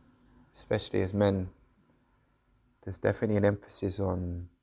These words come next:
maybe vulnerability being, like, a weakness. And, um, and I think that applies to both sexes. So I, I don't mean this in any way to point out, like, a radical difference, but, uh,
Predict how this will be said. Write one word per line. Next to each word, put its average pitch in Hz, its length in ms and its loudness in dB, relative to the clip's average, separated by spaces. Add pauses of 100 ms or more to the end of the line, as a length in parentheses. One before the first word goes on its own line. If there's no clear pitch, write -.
(800)
maybe 113 280 2
vulnerability 120 640 6
being, 104 260 0
like, 101 180 -4
a 98 60 -4
weakness. 101 520 -4 (500)
And, 90 380 -6
um, 87 360 -4 (640)
and 104 100 0
I 104 40 4
think 117 180 2
that 107 100 2
applies 107 320 4
to - 80 -10
both 101 220 6
sexes. - 420 -8
So - 140 -10
I, - 1120 -12
I - 20 0
don't 101 180 2
mean 95 200 2
this 92 220 -4
in 92 100 -2
any 90 200 0
way 90 200 -2
to 87 640 -6 (1900)
point 95 260 -2
out, 92 140 -4
like, - 180 -6
a 95 60 -4
radical 92 420 0
difference, 85 480 -6
but, 87 200 -8
uh, 80 240 -4